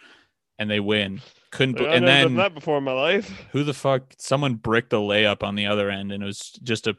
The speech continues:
Speaker 1: the perfect sequence for the
Speaker 2: Boom.
Speaker 1: It's, it's so funny
Speaker 2: <laughs>
Speaker 1: that they're just, like, every, not every team, but they're, like, all these teams now are just like, "Yeah, we're just not playing defense."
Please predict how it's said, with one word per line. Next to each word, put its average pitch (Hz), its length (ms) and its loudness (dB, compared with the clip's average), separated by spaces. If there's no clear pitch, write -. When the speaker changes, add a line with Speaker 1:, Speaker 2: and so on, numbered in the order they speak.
Speaker 1:
the 110 100 -4
perfect 113 400 -2
sequence 107 420 -6
for 107 140 -8
the 101 260 -6
Speaker 2:
Boom. 240 240 2
Speaker 1:
It's, - 300 -10
it's 156 180 0
so 240 280 6
funny 139 380 4
Speaker 2:
<laughs> - 20 6
Speaker 1:
that 110 380 6
they're 123 180 4
just, 123 300 -2
like, 107 400 -2
every, 120 460 -2
not 135 220 0
every 98 180 -8
team, 98 360 -12
but 101 280 -4
they're, 110 200 -4
like, 113 440 -6
all 110 160 -2
these 107 200 -8
teams 107 260 -8
now 107 160 -6
are 107 60 -6
just 113 120 -12
like, 127 140 -8
"Yeah, 208 200 -2
we're 180 80 -2
just 160 160 -8
not 104 260 -6
playing 104 260 -8
defense." 101 640 -12